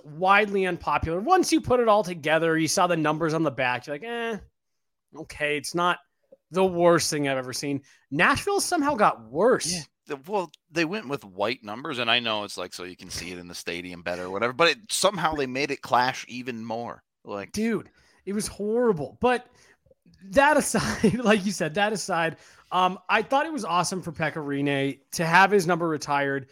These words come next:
Speaker 1: He was always such an interesting figure to me in the N H L because he was so elite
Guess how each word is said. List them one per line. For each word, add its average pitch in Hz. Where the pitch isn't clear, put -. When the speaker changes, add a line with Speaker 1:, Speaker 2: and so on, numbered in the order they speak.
Speaker 1:
He 202
was 208
always 254
such 247
an 240
interesting 180
figure 156
to 180
me 175
in 151
the 151
N 143
H 143
L 143
because 143
he 165
was 185
so 208
elite 175